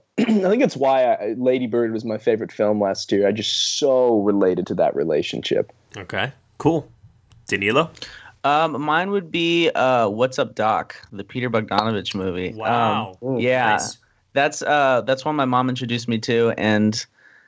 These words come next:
Speaker 3: we, we quote that one all the time, and I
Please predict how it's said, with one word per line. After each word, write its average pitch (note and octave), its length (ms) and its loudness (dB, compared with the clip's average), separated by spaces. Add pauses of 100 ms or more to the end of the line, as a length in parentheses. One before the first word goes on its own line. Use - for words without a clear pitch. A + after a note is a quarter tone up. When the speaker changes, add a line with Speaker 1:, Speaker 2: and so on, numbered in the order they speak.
(200)
Speaker 3:
we, C3 340 4
we C3 200 2
quote B2+ 260 0
that A2 160 4
one A2+ 140 2
all A2 100 2
the A2 80 0
time, G#2+ 340 -2
and F#2+ 400 -2 (160)
I A2+ 380 2